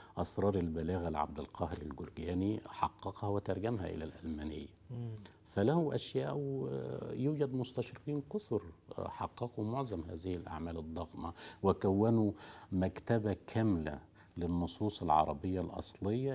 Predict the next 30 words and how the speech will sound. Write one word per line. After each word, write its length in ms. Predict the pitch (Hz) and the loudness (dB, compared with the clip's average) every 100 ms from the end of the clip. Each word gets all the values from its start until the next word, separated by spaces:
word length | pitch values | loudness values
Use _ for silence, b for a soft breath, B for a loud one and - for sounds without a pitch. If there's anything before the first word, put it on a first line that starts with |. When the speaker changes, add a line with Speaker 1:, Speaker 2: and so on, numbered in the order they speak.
| - | 0
Speaker 1:
اللي 220 | 110 104 | 0 2
على 360 | 87 90 87 90 | 2 2 2 0
أساسها 540 | - 123 - 117 117 | 0 -4 -2 2 4
بدأت 640 | 95 110 117 110 104 - | 4 2 2 0 -2 -2
وتطورت 720 | 92 82 87 87 87 101 113 107 | -2 0 -2 0 2 2 2 -2
الأبحاث 680 | 90 85 - - 123 - - | -4 -4 -4 0 0 0 -6
الاستشراقية 760 | 90 - 87 - 82 - 98 98 | -6 -4 -6 -4 -6 -2 2 2
والعربية 720 | 90 80 82 76 87 98 104 | 2 0 -2 -4 -2 0 -2
في-، 260 | - - | -4 -14
فيما 300 | 87 - 101 | -8 -2 0
يخص 300 | 95 - - | 0 -4 -12
التراث 360 | - - - - | -14 -12 -10 -10
الإسلامي. 500 | - - - 78 78 - | -10 -12 -10 -10 -10 -4
Speaker 2:
مهم. 180 | 139 110 90 B B B | -2 -2 -6 B B B
Speaker 1:
هذا 260 | - 175 160 | 0 2 0
الشيء 240 | - 160 | -2 -4
لابد 320 | 156 160 156 | -2 -2 -4
أن 180 | 156 160 | -2 -2
يذكر 340 | 233 - 120 | -4 0 -2
دائمًا 320 | 85 87 85 85 | 0 0 0 -2
الاستشراق 800 | 80 80 - - - 78 - | -4 -6 -10 -14 -10 -10 -6
وليس 360 | 87 90 95 - | -2 0 -2 -2
دائمًا 500 | 87 90 95 90 87 | -4 -4 -2 0 0
الهجوم 480 | 80 85 85 104 87 | -2 -4 -2 0 0
عليه 460 | 76 82 78 85 | -2 -2 -4 -6
بهذا 400 | 80 85 82 76 | -10 -6 -6 -4
ال-، 140 | 78 73 - | -8 -10 -14
بهذا 260 | 85 90 - | -12 -8 -8
الشكل. 420 | - - - - - - b b b | -8 -10 -12 -14 -20 -20 b b b
يعني 420 | - - 82 82 | -8 -6 -4 -4